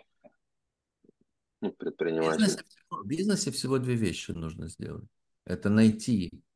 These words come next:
Speaker 2: модель, бизнес-модель.
Speaker 1: Мгм.
Speaker 2: И
Speaker 1: Команду.
Speaker 2: научиться, не, команда — это следствие, научиться управлять.
Speaker 1: Мгм.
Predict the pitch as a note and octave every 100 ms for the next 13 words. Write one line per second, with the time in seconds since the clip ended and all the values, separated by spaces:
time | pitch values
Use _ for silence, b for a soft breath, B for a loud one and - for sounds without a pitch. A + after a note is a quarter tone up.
0 | - F2 E2 F2 G#2 C#3+ - _ F2+ F#2+
1 | F#2+ F#2 F2+ E2 F2 F#3+ G3+ _ _ _
2 | _ _ _ _ _ _ - G2+ G2+ G#2
3 | G#2 G#2 G#2 F2 E2+ D#2+ D#2 D#2 _ _
4 | _ _ _ _ G2+ G#2+ A2+ A2 C#3 C#3
5 | - C3 B2 A#2+ G#2 D2+ - F#2+ A#2+ A#2+
6 | A2+ A2 - F#2 D#2+ - D2 D#2 F2+ G2
7 | G2+ B2 B2 A2+ A2 G#2+ G#2 G#2 G#2 G#2
8 | G#2+ G#2 G2 E2 - _ _ _ _ _
9 | _ _ _ _ _ _ - F2